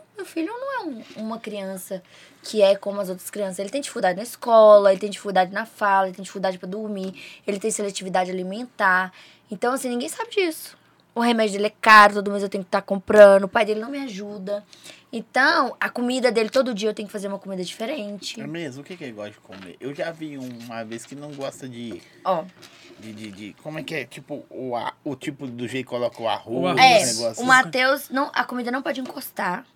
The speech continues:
Speaker 1: que ele fala que tá sujo. A comida não encosta, eu tenho que fazer empratamento. Tudo bonitinho, arrozinho,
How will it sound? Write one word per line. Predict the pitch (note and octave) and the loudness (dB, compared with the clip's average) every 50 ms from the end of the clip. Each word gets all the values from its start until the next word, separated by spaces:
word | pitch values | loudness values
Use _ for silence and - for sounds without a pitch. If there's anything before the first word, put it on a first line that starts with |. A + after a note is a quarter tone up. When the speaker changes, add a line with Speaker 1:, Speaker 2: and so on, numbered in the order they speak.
| _ _ _ | _ _ _
Speaker 1:
que | - G#3 | -12 -10
ele | F#3 | -8
fala | - G#3 F#3+ | -8 -8 -8
que | - | -8
tá | G3+ | -12
sujo. | F3 - - - F#3 F3+ F3 E3+ F#3 A#3 A#3+ _ _ _ _ _ - _ _ _ _ _ _ _ | -14 -14 -14 -14 -12 -12 -12 -12 -16 -18 _ _ _ _ _ _ -20 _ _ _ _ _ _ _
A | - F3 | -20 -16
comida | - F#3+ G3 F#3+ F#3+ | -12 -10 -6 -4 -4
não | F#3+ G3 | -4 -4
encosta, | G#3+ A3 A3 G3 F#3 F3+ - - | -8 -4 -4 -4 -4 -4 -10 -12
eu | - G#3+ F#3+ | -12 -10 -10
tenho | - A3+ | -10 -10
que | A3 - | -10 -10
fazer | G#3+ G3+ | -12 -10
empratamento. | A3 G#3+ A#3 A#3 A#3 - C#4 D#4+ D4 B3+ G3+ F#3 F3+ E3+ _ - _ _ _ _ | -10 -10 -10 -12 -10 -10 -12 -10 -10 -10 -10 -12 -14 -16 _ -20 _ _ _ _
Tudo | _ - A3 A3+ | _ -12 -10 -8
bonitinho, | A3+ D4 E4 F#4+ - - - - G3+ F3+ - | -8 -8 -8 -10 -12 -14 -12 -12 -14 -14 -12
arrozinho, | - D4 B3+ B3 A#3 C4 C4+ C4+ C4+ C4 C4 C4 C4 C4 B3+ | -14 -14 -14 -12 -10 -8 -6 -6 -6 -6 -8 -8 -8 -10 -10